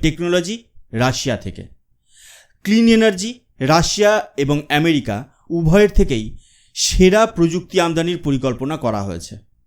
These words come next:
সরকার রাশিয়া থেকে বড় প্ল্যান্ট আনছে, আর বেসরকারি সংস্থাকে আমেরিকা থেকে ছোট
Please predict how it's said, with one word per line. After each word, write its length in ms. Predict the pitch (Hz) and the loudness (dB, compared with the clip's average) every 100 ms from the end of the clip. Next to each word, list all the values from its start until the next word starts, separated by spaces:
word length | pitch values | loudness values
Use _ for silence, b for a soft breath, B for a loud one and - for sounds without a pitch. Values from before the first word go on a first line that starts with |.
| _ - | _ -6
সরকার 460 | 208 330 202 151 110 - b b | 0 0 2 0 0 -12 b b
রাশিয়া 400 | 135 156 156 208 | 0 0 2 2
থেকে 240 | 196 196 208 | 2 2 0
বড় 260 | 135 135 160 | 0 0 0
প্ল্যান্ট 380 | - 147 151 160 | 0 2 2 0
আনছে, 300 | 175 180 202 202 b b b 147 | -2 -4 -8 -12 b b b 0
আর 100 | 147 | 2
বেসরকারি 580 | 127 170 220 208 226 214 | 4 4 4 0 -2 -2
সংস্থাকে 580 | 185 190 - 143 82 73 - b b b | -2 -4 -2 -4 -6 -12 -18 b b b
আমেরিকা 480 | 165 190 196 196 208 | 2 2 0 -2 -2
থেকে 220 | 208 202 | -2 -6
ছোট 300 | - 185 | -2 0